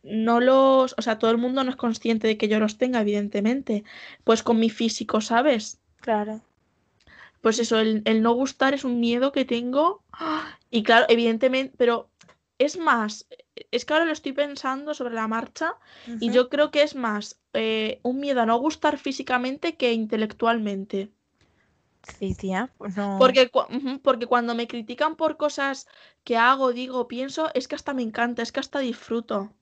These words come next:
Speaker 1: <laughs> Te lo juro. <laughs> No, <laughs> me gu-, no sé, pero cuando, por ejemplo, se meten con, yo qué sé, pues,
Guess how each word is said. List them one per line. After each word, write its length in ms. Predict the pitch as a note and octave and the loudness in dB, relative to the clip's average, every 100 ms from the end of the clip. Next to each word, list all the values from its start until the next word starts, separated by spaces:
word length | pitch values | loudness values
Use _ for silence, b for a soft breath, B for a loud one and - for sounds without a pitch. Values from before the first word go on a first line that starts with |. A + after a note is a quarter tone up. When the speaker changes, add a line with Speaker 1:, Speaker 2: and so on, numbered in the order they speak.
| _ | _
Speaker 1:
<laughs> 1500 | - - C#4 - - _ C4+ - C#4+ - - B3 - D5 - | -8 -4 0 0 -2 _ -6 -2 -2 -2 -4 -4 -2 0 2
Te 120 | C#4 C4 | 4 6
lo 140 | B3+ | 6
juro. 380 | - A4 A#4+ - | 4 4 4 2
<laughs> 320 | D#4+ D#4+ D4+ - - - - - | -2 0 0 0 -2 -2 -4 -6
No, 220 | C4+ C#4+ | -2 0
<laughs> 1120 | D#4+ - - G4 E4 - - - - D#5+ A#4 D#4+ | 2 -2 2 4 4 0 -4 -10 -12 -12 -12 -2
me 180 | C4 | 0
gu-, 320 | A#3 B3+ D4+ C4 | 2 -2 -8 -6
no 120 | C4 | -6
sé, 220 | C#4 D4 | -4 -6
pero 220 | A#3+ A#3 | -4 -6
cuando, 240 | A#3+ A#3+ A#3+ | -6 -8 -8
por 80 | A#3 | -10
ejemplo, 360 | A#3 C4+ D#4 | -10 -8 -8
se 140 | D#4+ D#4+ | -8 -8
meten 460 | D4 B3+ A#3+ A3+ A3 B B | -8 -6 -6 -6 -10 B B
con, 460 | - A#3+ A#3 A#3+ A3+ | -2 2 2 0 -2
yo 120 | B3 | -4
qué 120 | B3 C#4 | -4 -6
sé, 280 | - G#3+ | -6 -8
pues, 540 | G#3+ G#3+ G#3 - - | -8 -8 -10 -10 -14